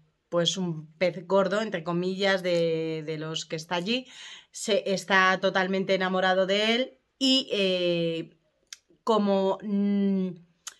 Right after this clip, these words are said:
no está bien visto, el, la homosexualidad en aquella época, no estaba bien vista y tal,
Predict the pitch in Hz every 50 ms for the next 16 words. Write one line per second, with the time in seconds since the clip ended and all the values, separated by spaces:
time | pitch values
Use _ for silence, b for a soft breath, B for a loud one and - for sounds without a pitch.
0 | _ - 214 220 233 233 - 269 254 240 233 233 233 226 226 208 254 269 - -
1 | - 262 269 320 - _ _ - 190 190 190 185 180 175 175 170 170 170 170 175
2 | 170 165 165 170 175 170 165 - 175 - - - - 185 170 165 165 165 190 214
3 | 214 214 214 202 196 190 185 196 196 190 190 196 220 254 269 262 262 277 277 285
4 | 269 254 220 196 196 - 190 190 185 180 180 190 190 196 202 247 262 247 - 240
5 | 233 226 226 254 269 269 277